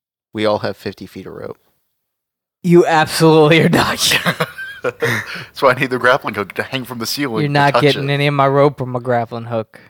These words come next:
Speaker 3: Do you wanna find out what the stone does?
Speaker 2: Not as much as I want you to not have my grappling hook.
Speaker 3: <laughs> I'll give it back, I promise.
Speaker 2: I don't believe you. <laughs>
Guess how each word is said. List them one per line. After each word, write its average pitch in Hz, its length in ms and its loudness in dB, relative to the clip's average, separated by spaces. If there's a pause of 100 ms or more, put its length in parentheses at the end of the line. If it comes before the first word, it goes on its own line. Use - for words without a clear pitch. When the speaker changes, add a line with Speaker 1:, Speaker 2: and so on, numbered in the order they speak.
(1500)
Speaker 3:
Do - 560 -18
you 104 60 -10
wanna 98 260 -6
find 95 260 -4
out 95 140 -2
what 95 100 -12
the - 80 -20
stone 98 380 -10
does? 131 340 -8 (640)
Speaker 2:
Not 147 320 2
as 156 140 -4
much 147 320 0
as 139 100 -6
I 139 80 2
want 135 240 0
you 127 140 -6
to 127 100 -8
not 123 300 -2
have 127 160 -6
my 131 100 0
grappling 123 540 -6
hook. 127 260 -2 (180)
Speaker 3:
<laughs> - 60 -10
I'll 113 100 0
give 120 200 -6
it 98 120 -4
back, 95 240 -8
I 87 40 -8
promise. - 460 -8
Speaker 2:
I 131 360 2
don't 120 340 -6
believe 117 360 -12
you. 117 220 -12 (100)
<laughs> - 0 -